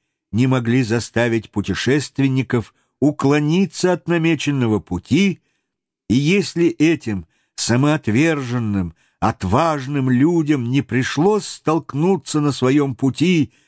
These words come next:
со злой волей других людей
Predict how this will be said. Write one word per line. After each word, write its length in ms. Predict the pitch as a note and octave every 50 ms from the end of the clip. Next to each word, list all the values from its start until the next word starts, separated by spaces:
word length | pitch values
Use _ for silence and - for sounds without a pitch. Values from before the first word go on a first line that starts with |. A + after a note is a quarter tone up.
| _ _ _ _ _ _ _ _ _
со 220 | - - A2 A#2
злой 360 | B2 G#2 F#2+ A2 C3+ C#3+ C3 A#2+
волей 440 | G#2+ G2 A2+ C#3 C3+ A#2+ A2+ A2+
других 540 | G#2 F2+ G#2 G#2 G#2+ A2 B2+ F3 G#3 F#3+ -
людей 560 | E3+ F3+ F3 C3+ B2+ C#3 C3 A#2 G#2+ F#2 -